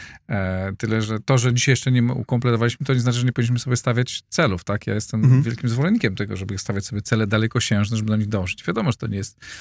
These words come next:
Speaker 1: to nie stanie się z dnia na dzień, e, tylko pokazujemy jakiś kierunek, do którego dążymy i że dzisiaj jeszcze nawet nie jesteśmy na, tak naprawdę na tym poziomie, na którym powinniśmy być według założeń dotychczasowych, ale,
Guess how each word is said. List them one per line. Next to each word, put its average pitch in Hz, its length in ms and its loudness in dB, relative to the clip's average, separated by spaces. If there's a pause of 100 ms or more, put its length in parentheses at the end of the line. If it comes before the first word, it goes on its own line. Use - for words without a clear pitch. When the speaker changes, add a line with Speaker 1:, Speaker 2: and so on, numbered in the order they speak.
(160)
Speaker 1:
to 113 100 2
nie 113 100 4
stanie 123 280 2
się 117 140 0
z 107 60 -2
dnia 117 240 4
na 107 160 2
dzień, 147 280 0 (640)
e, 104 800 0 (380)
tylko 113 420 -2 (300)
pokazujemy 113 460 0
jakiś - 220 -4
kierunek, 110 420 2
do 98 100 -4
którego 98 640 -4
dążymy 98 600 -2
i 92 180 -6
że 90 140 -10
dzisiaj 92 240 -8
jeszcze - 280 -10
nawet 90 240 -8
nie 90 60 -4
jesteśmy 90 340 -6
na, 90 80 -6
tak 98 100 -8
naprawdę 92 320 -6
na 92 100 -4
tym 95 160 -10
poziomie, 95 340 -2
na 92 100 -4
którym - 220 -10
powinniśmy 107 600 0
być 92 360 -8 (480)
według 101 260 -4
założeń 98 420 -4
dotychczasowych, 98 840 -4 (680)
ale, 113 380 4